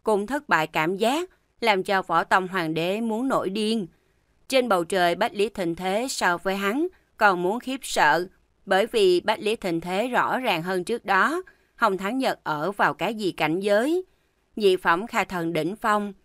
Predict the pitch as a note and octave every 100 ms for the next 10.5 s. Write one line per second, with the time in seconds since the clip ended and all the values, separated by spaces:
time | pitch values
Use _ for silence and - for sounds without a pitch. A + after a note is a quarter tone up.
0 | _ _ A3 A3+ G#3 D#3+ F3+ A3+ B3+ F#3
1 | F3+ F3+ D#3+ E3+ A3 C4 F3+ D#3+ _ _
2 | G3+ F3 G3 F3+ D#3 D3+ E3 G3+ G3+ C#4+
3 | F#4 - _ _ - F3+ G3+ A3+ C#4+ A#3
4 | F3+ D#3+ F#3+ F3+ F3 G3 F#3 E3+ D#3 F3+
5 | - G3+ F#3+ F3 D#3+ D3+ E3+ A#3 F#3+ D#3+
6 | F3 - _ _ B3 A#3+ A3 G3 F3 A3
7 | C4+ G#3+ G3 F3+ F3 D#3+ D#3 D#3 E3+ F3+
8 | G3 C4 G3 D#3 B3+ G3+ F3 F3 - F#3
9 | E3 _ _ _ _ G3+ G3 C#4 G#3+ F3
10 | F3+ G#3+ A3+ A#3+